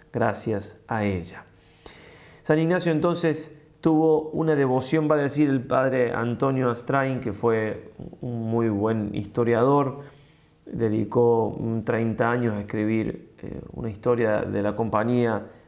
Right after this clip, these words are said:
antes de la supresión, al fin del siglo dieciocho. Decía, tuvo San Ignacio,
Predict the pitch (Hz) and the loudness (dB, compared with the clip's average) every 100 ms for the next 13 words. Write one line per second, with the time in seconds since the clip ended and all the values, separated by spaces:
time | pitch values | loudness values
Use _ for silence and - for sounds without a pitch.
0 | - 120 120 120 104 104 95 92 117 110 | -6 -2 -2 0 0 2 0 -2 -4 0
1 | 107 - 147 123 - 127 113 104 127 117 | 0 0 0 -2 0 0 0 -2 -2 0
2 | 110 104 156 151 170 175 175 - - - | 0 2 2 2 0 -2 -6 -18 -20 -20
3 | - - - - 127 151 151 190 185 196 | -20 -20 -8 -2 2 2 4 4 6 4
4 | 196 196 165 151 151 175 175 175 180 208 | 4 2 0 2 2 0 0 2 2 2
5 | 202 - | -2 -10